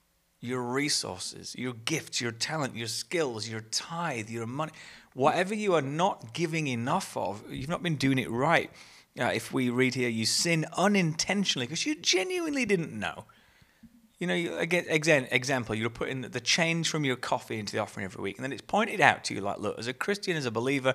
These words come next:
God deserves your best, not the rest." When that is brought to you lovingly, hopefully,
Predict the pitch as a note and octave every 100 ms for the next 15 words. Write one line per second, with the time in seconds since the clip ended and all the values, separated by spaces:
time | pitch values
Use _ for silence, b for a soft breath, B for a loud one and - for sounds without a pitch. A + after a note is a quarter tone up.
0 | B B B - F#3 F3 F#3 D3+ C#3 A2
1 | A#2+ G#2 A2 G2 - - - - B B
2 | D3 D#3+ D#3 - A2 F2+ F2 - - -
3 | - B B F#3 A3+ A#3 F3+ D3 B2 -
4 | _ _ _ _ - - D#3 D#3 E3+ D#3+
5 | - - - - E3 G3+ C3+ E2+ E2+ G#2+
6 | A2+ A2 G#2 D#2+ F#2+ F#2+ - - C#2+ -